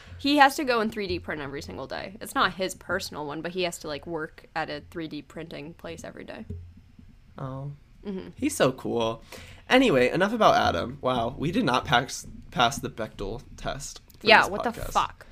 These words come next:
Speaker 2: We talked about Adam way too much.
Speaker 1: Actually,
Speaker 2: <sighs>
Speaker 1: my, I think you should get rid of, like, you should, I, I think that this podcast should just be me from now on, so that it passes the Bechdel test.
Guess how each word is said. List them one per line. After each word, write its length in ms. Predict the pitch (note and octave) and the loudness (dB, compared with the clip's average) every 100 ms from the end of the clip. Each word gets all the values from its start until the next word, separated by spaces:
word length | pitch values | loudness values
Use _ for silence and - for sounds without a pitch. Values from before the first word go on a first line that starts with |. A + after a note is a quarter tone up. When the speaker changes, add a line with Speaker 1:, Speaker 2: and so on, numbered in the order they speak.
| - - - | -20 -16 -6
Speaker 2:
We 100 | D3 | 2
talked 200 | E3 E3+ | 2 6
about 200 | E3+ C3 | 8 8
Adam 260 | C3 B2 | 6 2
way 200 | A2+ A#2 | 0 0
too 180 | A2+ C3+ | 0 -4
much. 480 | A2+ C#2 D#2+ - - | -4 -6 -6 -10 4
Speaker 1:
Actually, 440 | B3 - E4+ E4+ - | 4 4 -2 -4 -6
Speaker 2:
<sighs> 160 | - - | -6 -4
Speaker 1:
my, 300 | F#3+ F#3 F3+ - | 2 4 2 4
I 160 | G#3 | 4
think 360 | A#3+ B3 A#3+ - - - - | 4 -2 -4 -6 -18 -18 -8
you 260 | G#3 G#3 | -4 -2
should 240 | G#3 A3+ F3+ | -2 -4 0
get 180 | F#3 - | 0 2
rid 320 | E3+ - F#3+ - | -2 -4 -12 -6
of, 220 | - E3+ - - | -2 -2 -4 -4
like, 200 | F#3+ E3 | -4 -2
you 140 | F3 | -8
should, 180 | E3+ F3 - - - | -8 -14 -14 -20 -2
I, 200 | - F#3 - - - _ - | 0 0 -2 -20 -20 _ 2
I 140 | G#3 | 2
think 240 | A3 B3 A#3 | 4 0 2
that 160 | A3+ | 2
this 140 | G#3+ F#3 | 0 -2
podcast 560 | F3+ E3+ E3+ D#3+ - - - - | -2 -2 -2 -2 -6 -16 -20 -14
should 280 | - F#3 | -6 -4
just 220 | F3 E3+ - | -4 -4 -4
be 120 | A#3+ | -6
me 180 | C#3 C#3 | -8 -10
from 180 | - | -12
now 220 | D3 F#2+ A2+ | -12 -12 -14
on, 160 | - - | -16 -12
so 120 | F3+ | -6
that 140 | E3+ | -6
it 100 | D3+ | -6
passes 320 | - - - - | -10 -12 -14 -16
the 80 | |
Bechdel 380 | - - - - | -16 -16 -16 -18
test. 300 | - - - | -16 -18 -18